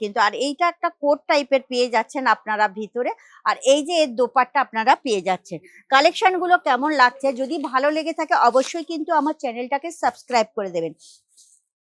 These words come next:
এটা একটা ট্র্যাডিশনাল ড্রেসের ওপরে, এখানে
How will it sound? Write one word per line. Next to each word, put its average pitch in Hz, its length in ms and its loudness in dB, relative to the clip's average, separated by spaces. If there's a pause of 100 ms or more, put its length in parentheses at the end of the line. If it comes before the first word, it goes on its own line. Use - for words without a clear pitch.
(440)
এটা 381 180 0
একটা 415 140 0 (100)
ট্র্যাডিশনাল 269 640 2
ড্রেসের 226 380 -4
ওপরে, 190 220 -8 (340)
এখানে 403 200 -2